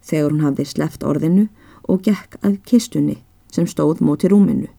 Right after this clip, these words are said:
tók síðan lykilinn upp úr vasa sínum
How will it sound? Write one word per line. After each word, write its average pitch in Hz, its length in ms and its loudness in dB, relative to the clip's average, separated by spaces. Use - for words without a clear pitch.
tók 170 340 -2
síðan 151 360 4
lykilinn 202 560 2
upp - 180 -6
úr - 100 -2
vasa 214 260 -2
sínum 180 440 0